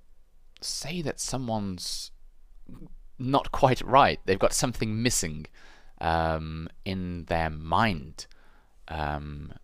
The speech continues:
so it's, it's this funny way of saying someone that someone's silly or stupid or a bit mad,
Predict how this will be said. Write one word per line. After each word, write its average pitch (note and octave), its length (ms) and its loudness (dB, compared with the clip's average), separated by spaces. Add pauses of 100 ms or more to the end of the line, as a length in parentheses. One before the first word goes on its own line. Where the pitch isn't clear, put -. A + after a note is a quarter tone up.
(360)
so A#2+ 280 2
it's, - 400 -2
it's - 220 -4
this - 540 -6
funny E3 260 2
way B2 220 4
of - 80 4
saying A2 320 -2
someone G#2 400 0
that E2+ 160 -4 (180)
someone's F#2+ 580 -2
silly F#2 600 -4 (100)
or D2+ 140 -6
stupid F#2 680 -6 (440)
or E2+ 140 -4
a D#2+ 60 -2
bit - 200 -4
mad, E2 420 -2